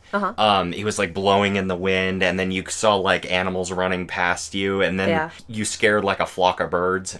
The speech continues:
Speaker 2: and they
Speaker 1: It's like
Speaker 2: just,
Speaker 1: Breath
Speaker 2: like,
Speaker 1: of the Wild.
Speaker 2: Yeah, and then they just, like, kinda follow, like, he kinda follows them into the, into the trees towards the, the
Speaker 1: Follow-,
Speaker 2: monastery.
Speaker 1: following you, bitch.
Speaker 2: It was, it was definitely impressive.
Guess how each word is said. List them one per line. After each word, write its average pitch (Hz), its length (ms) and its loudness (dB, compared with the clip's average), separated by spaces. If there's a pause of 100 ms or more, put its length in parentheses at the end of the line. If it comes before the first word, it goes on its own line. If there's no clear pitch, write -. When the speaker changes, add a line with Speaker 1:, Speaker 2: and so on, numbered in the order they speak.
(100)
Speaker 2:
and 87 500 -6
they 92 60 2
Speaker 1:
It's 92 40 4
like 311 100 4
Speaker 2:
just, - 60 -4
Speaker 1:
Breath 302 120 4
Speaker 2:
like, - 100 2
Speaker 1:
of 277 60 -4
the 302 80 2
Wild. 240 480 0
Speaker 2:
Yeah, 143 240 2
and 139 180 -2
then 151 300 0 (180)
they 127 120 -2
just, 123 240 -6
like, 120 160 2
kinda 123 240 -4
follow, 101 600 0 (200)
like, 90 280 -4
he 104 220 -8
kinda 98 260 -6
follows 92 480 -2
them 104 220 -4 (180)
into 95 320 -6
the, 87 300 0 (200)
into 98 180 0
the 90 100 0
trees 90 480 -4
towards 87 320 -2
the, 78 340 -4 (200)
the 95 80 0
Speaker 1:
Follow-, - 20 -2 (140)
Speaker 2:
monastery. 107 480 2
Speaker 1:
following 165 540 -4
you, 160 120 -10
bitch. 160 680 -12
Speaker 2:
It - 100 2
was, - 400 2 (240)
it 110 80 2
was 110 160 2
definitely 87 500 0
impressive. 71 580 -6